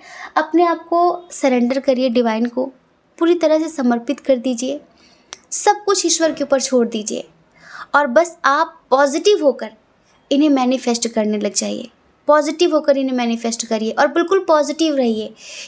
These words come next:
कि हमारे बीच सब अच्छा हो रहा है और हम ज़रूर एक होंगे। हमारा प्यार दिन रात बढ़ रहा है, हम एक दूसरे को बहुत समझ रहे हैं।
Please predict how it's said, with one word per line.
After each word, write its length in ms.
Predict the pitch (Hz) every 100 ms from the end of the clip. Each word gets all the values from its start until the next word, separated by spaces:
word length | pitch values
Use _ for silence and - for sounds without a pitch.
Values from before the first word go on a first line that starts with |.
| -
कि 460 | 294 320 330 349 - _
हमारे 340 | 247 240 240 247
बीच 180 | 269
सब 280 | 262 - 311
अच्छा 300 | 277 - -
हो 160 | 226 214
रहा 120 | 208
है 100 | 208
और 140 | -
हम 180 | 233 254
ज़रूर 380 | 240 233 254 302
एक 260 | - 247 233
होंगे। 400 | 220 208 220 - _ _ _ _ _ _ _ -
हमारा 320 | 254 247 240 262
प्यार 340 | 262 269 269
दिन 220 | 254 254
रात 340 | 247 277 302 285
बढ़ 260 | 240 262
रहा 220 | 262 240
है, 240 | 220 214 - _ _ _ - -
हम 140 | 262
एक 100 | 254
दूसरे 260 | 247 247 262
को 100 | 254
बहुत 200 | 277 277
समझ 400 | - 247 277 285
रहे 220 | 262 233
हैं। 200 | 214